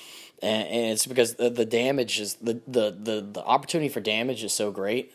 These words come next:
Um, and, uh, it's, it's dynamic and at times it's unpredictable. So, like, anytime that you spar, there's the chance for damage is there. Damage or injury is always there. Um, it's a dynamic,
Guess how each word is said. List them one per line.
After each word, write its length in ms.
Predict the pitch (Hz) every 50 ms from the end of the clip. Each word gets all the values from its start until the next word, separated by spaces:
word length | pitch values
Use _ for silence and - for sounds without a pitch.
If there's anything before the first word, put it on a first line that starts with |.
| - -
Um, 360 | 104 101 95 95 95 98 98 95 87 85 _ _ _ _ _ _ _ _ -
and, 300 | 113 110 107 107 107 80
uh, 220 | 95 107 101 98
it's, 100 | 101 -
it's 420 | 117 104 120 110 101 107 - - -
dynamic 680 | - _ - 107 107 107 110 110 113 113 110 107 - -
and 300 | 101 98 101 101 98 69
at 240 | 87 98 95 - -
times 320 | - 104 104 107 104 101
it's 120 | 92 -
unpredictable. 640 | 98 110 104 - 104 101 101 - - - 82 73 73 -
So, 200 | - - 95 95
like, 200 | 98 95 90 -
anytime 400 | 117 127 139 143 - 151 151 147
that 140 | 135 - -
you 80 | 117
spar, 480 | - - - 135 127 113 101 92 92 -
there's 280 | - 101 98 101 - -
the 180 | - 113 101 -
chance 260 | - 110 107 113 -
for 140 | - 123 113
damage 360 | 110 107 107 113 127 120 120
is 120 | 123 113 113
there. 340 | 107 104 107 110 113 - - - - - - - - - - - - - - _ _ -
Damage 340 | 117 110 113 120 113 110
or 80 | 117 107
injury 300 | 113 113 110 113 117 110
is 80 | 104 107
always 280 | 101 110 110 113 107
there. 440 | - 101 98 104 104 104 107 104 -
Um, 440 | - 90 98 98 95 95 98 98 78 101
it's 140 | - -
a 20 | 110
dynamic, 720 | 107 107 101 104 104 104 104 110 117 120 110 - - -